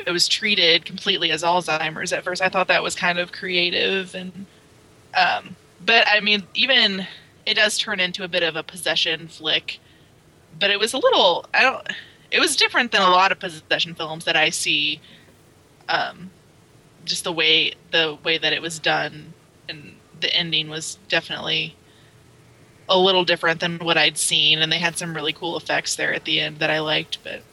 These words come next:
I don't know, I thought it, I thought it was really good. I enjoyed it. I'm not over possession films. I still enjoy them.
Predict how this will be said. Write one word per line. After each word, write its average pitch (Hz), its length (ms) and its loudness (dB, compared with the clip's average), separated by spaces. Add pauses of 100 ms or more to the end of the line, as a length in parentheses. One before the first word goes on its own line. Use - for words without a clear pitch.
(800)
I 240 60 0
don't 285 100 4
know, - 60 6
I - 120 4
thought - 180 4
it, - 140 2
I 202 100 0
thought 208 180 0
it 165 80 -4
was 170 180 -6
really 151 220 -8
good. 156 260 -2
I 160 100 0
enjoyed 160 420 -6
it. - 200 -6 (920)
I'm 190 200 2
not 196 180 2
over 175 240 -6
possession - 460 -6
films. 151 440 -10
I - 140 -4
still 165 220 -8
enjoy 160 340 -12
them. 165 240 -16